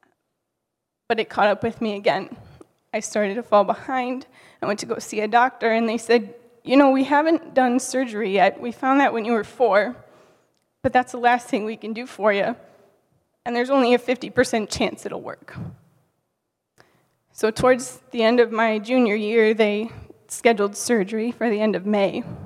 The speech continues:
I waited till the school year was over, and two days later, I was admitted to have brain surgery.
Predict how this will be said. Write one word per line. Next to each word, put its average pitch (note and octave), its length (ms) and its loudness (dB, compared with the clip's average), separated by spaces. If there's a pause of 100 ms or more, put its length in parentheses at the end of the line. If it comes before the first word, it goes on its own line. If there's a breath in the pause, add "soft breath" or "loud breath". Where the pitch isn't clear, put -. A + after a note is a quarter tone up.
(1000 loud breath)
I A3+ 40 -6
waited G#3+ 300 0
till A#3 160 -4
the A3+ 120 0
school A#3 260 2
year A3+ 140 4
was A#3 140 2
over, G#3 320 0
and A3 220 -2 (320 soft breath)
two B3 160 -6
days G#3 240 -4
later, G#3 480 2
I A3+ 140 4
was G#3 160 -2
admitted G#3 500 -2
to - 140 -10
have G3 300 -4
brain G3+ 240 0
surgery. - 560 -12